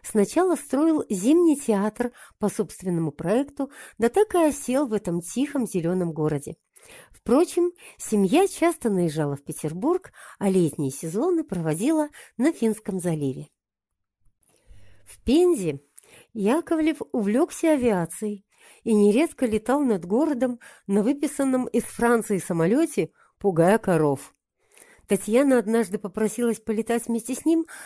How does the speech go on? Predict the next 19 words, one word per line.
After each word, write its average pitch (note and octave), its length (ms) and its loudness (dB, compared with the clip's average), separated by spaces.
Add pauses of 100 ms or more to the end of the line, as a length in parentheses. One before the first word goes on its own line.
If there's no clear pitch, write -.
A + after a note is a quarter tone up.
(140)
но B3+ 340 2
испугалась A#3 760 2
в - 160 -14
тесной G3+ 320 0
кабине G#3+ 520 0 (260)
и A3+ 80 -2
больше D4 380 2
в A#3+ 40 -4
воздух C#4 300 -2
не C4 140 4
поднималась. G#3+ 760 -2 (340)
Всю A3 220 -6
свою F#3 300 -6
жизнь A3+ 400 -2
Татьяна G3+ 500 -2
предпочитала F#3+ 840 -4 (260)
обходиться G3 800 -2
без E3+ 280 0 (120)
самолётов. E3+ 760 -6